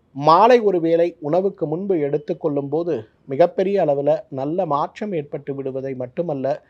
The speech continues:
உடல் ஆரோக்கியம் மேம்பட்டு விடுவதையும் பார்க்க முடியும். எழுச்சி குறைபாடுங்கிற பிரச்சனையும் விந்து முந்துதல்ங்கிற பிரச்சனையும்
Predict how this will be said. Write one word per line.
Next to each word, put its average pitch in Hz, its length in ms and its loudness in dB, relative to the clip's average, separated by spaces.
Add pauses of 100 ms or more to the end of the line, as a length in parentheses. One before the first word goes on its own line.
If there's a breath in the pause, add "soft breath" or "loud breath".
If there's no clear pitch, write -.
(320 soft breath)
உடல் 247 360 8
ஆரோக்கியம் 254 760 6
மேம்பட்டு 196 440 0
விடுவதையும் 151 560 -4
பார்க்க 117 340 -10
முடியும். 101 300 -20 (880)
எழுச்சி 262 600 6
குறைபாடுங்கிற 196 760 2
பிரச்சனையும் 147 640 -8 (160)
விந்து 226 260 -2 (120)
முந்துதல்ங்கிற 196 760 -2
பிரச்சனையும் 147 560 -6